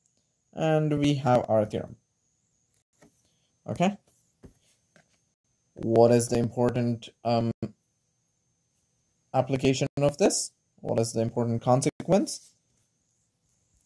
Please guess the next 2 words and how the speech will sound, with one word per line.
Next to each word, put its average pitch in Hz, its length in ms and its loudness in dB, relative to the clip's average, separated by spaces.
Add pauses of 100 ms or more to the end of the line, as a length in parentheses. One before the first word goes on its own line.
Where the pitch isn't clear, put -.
(1300)
Theorem 123 540 2 (3250)
six - 200 -6